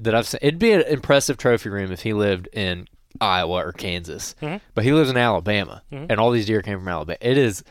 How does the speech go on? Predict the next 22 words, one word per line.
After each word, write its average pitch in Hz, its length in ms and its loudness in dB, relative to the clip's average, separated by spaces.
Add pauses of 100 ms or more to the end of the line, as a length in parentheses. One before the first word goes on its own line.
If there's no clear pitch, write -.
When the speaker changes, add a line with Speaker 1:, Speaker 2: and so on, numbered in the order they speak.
(340)
Speaker 1:
so - 480 2
impressive. 92 540 -4
But 113 220 -2
he 151 160 4
harped 151 300 4
on 120 120 0
that 104 180 -2
too, 175 220 4
not 120 160 0
to 123 100 -4
jump 123 220 0
ahead 113 220 2
to 90 60 -8
next - 260 -2
week, 90 300 -2
but 110 100 -8
y'all 110 140 2
are 113 60 2
gonna 107 140 -2
hear 117 140 -2
about 107 240 4
it. - 80 -2